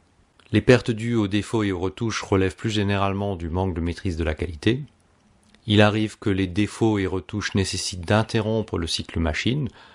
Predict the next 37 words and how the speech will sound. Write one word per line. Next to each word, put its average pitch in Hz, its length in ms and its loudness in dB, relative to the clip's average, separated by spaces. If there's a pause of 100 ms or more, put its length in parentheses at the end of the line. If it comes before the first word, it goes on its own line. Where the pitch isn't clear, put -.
(140)
mais 107 160 8
le 143 80 6
plus 127 200 -4
souvent, 95 420 0
ces 98 160 -4
pertes 104 320 -2
se - 80 -2
constatent 92 500 -2
a 87 80 -2
posteriori, 110 960 0
une 101 200 -2
fois 120 200 4
la 98 80 2
production 90 460 -4
terminée. 92 480 0 (560)
Il 123 160 2
est 117 140 4
alors 110 220 4
fréquent 113 420 0
de 95 100 0
mesurer 101 460 -2
la 87 140 -4
non-qualité 104 800 -2
séparément 107 680 0
du 90 100 -8
T 85 300 -2
R 82 80 0
S 143 460 -2
et 107 120 2
il 98 200 2
est 92 80 2
rare 92 420 -2
que 104 80 -4
celui-ci 92 560 0
soit 98 240 0
corrigé 92 560 0
rétroactivement. 90 880 -2